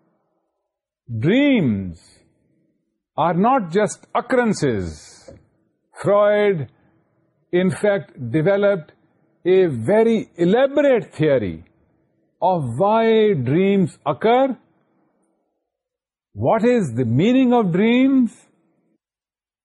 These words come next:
and how can we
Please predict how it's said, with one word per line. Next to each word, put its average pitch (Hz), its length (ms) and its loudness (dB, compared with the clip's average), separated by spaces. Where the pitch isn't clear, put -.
and 247 580 2
how 202 200 0
can 233 300 0
we 226 380 0